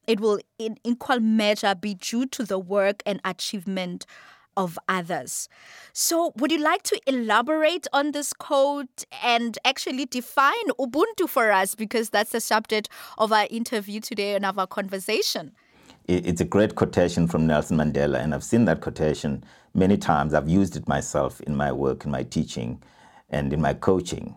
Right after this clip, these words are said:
Speaker 2: Ubuntu coaching. And the concept itself can best be summed up in that common statement people know, that Ubuntu means "I am because we are." It's about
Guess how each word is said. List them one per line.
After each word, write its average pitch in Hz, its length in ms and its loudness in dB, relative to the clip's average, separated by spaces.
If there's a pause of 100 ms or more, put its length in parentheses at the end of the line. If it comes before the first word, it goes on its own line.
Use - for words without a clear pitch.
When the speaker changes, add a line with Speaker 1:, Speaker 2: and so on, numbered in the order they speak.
(120)
Speaker 2:
Ubuntu 78 320 0
coaching. - 480 -6 (500)
And 95 320 0
the - 100 0
concept - 680 2
itself - 460 -2 (300)
can 104 300 4
best 107 360 2
be 85 320 2 (480)
summed 104 400 2
up 85 240 2
in 85 140 4
that 85 260 2 (280)
common 95 280 2
statement 85 440 0
people 78 220 -2
know, 80 440 2
that 76 200 -4
Ubuntu 101 540 4
means 87 440 0 (360)
"I 85 260 2
am 80 220 0
because - 420 -6
we 90 260 2
are." - 300 -2 (880)
It's 120 160 2
about 104 280 4